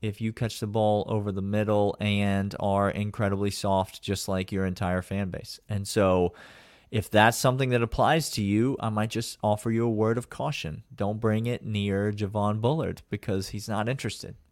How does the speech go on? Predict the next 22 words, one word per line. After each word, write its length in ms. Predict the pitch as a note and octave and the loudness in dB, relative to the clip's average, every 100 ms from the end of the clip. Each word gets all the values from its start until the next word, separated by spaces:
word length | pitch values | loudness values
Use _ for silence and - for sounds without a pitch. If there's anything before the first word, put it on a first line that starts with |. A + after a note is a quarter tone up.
| _ _ _ | _ _ _
He's 180 | - G2 | -10 -8
just 280 | G2 A2+ - | -4 -4 0
not 260 | A2 A2 | 2 2
interested 600 | A2 G#2+ A2 - A2 G2+ F#2 | 0 -2 -4 -2 2 2 0
in 220 | G#2 G2 | -4 -2
you 460 | G2+ A2 G#2+ G2+ - - - - - - | 2 4 4 0 -2 -14 -20 -20 -20 0
catching 380 | A#2 - A2+ | 2 2 0
the 80 | A2 | 2
ball 440 | G2+ G2 G2 G2 - | 4 6 6 4 2
and 120 | F#2+ | -2
holding 440 | F#2 G2+ G2 F#2+ F#2 | -2 -2 -2 -2 -2
on 240 | F#2+ F#2 | 0 -2
to 240 | - F#2+ | -2 0
it. 340 | F2+ F2 - - | 2 0 -4 -16
He 520 | - - G2 G2 G2 | -16 -10 -6 -4 -4
would 540 | F#2+ F#2+ F#2 F#2 F2 - | -2 0 2 0 -2 -4
rather 480 | F#2 F2+ F2 F2+ F2 | -2 0 0 0 -2
you 260 | F2 F2+ | -2 -4
drop 440 | E2+ - D#2+ - - | -4 -6 -6 -6 -10
it. 120 | - _ _ _ | -14 _ _ _
And 180 | G#2 G2 | -8 -6
that's, 600 | G2 G#2 - - - - | -4 -6 -8 -12 -12 -14